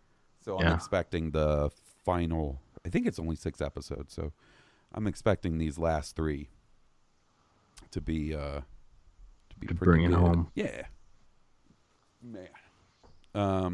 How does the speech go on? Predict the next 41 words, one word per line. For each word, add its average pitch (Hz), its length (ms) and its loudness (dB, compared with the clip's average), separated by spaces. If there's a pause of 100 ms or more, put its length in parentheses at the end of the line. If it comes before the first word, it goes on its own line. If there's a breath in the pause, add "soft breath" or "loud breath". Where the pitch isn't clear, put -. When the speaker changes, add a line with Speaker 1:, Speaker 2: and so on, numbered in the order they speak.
(200)
Speaker 2:
I 208 120 12
liked 113 280 12
WandaVision. 82 640 6 (220)
Again, 117 320 10
Speaker 1:
I 92 60 10
did 98 100 4
too. 117 80 6
Speaker 2:
you 135 80 8
thought 131 180 6
it 107 80 4
could 120 100 4
have 107 80 4
been 101 120 4
shorter. 95 360 4
I 95 120 4
thought 101 200 0
it 87 60 -4
could 92 120 -4
have 92 120 0
been 87 100 -2
longer. 87 360 -4
Like, 85 260 -2 (840 soft breath)
like 92 220 -2
there 123 140 6
could 127 140 6
have 127 100 10
been 117 160 6
some 98 200 0
more 95 200 4
psychological 85 720 -2
terror, 78 560 -2
I 92 120 2
feel 87 200 0
like, 82 200 0
'cause 90 160 -2
there's 95 200 6
plenty 98 340 6
to 90 100 0
be 85 100 0
had 82 340 2
there, 85 280 -6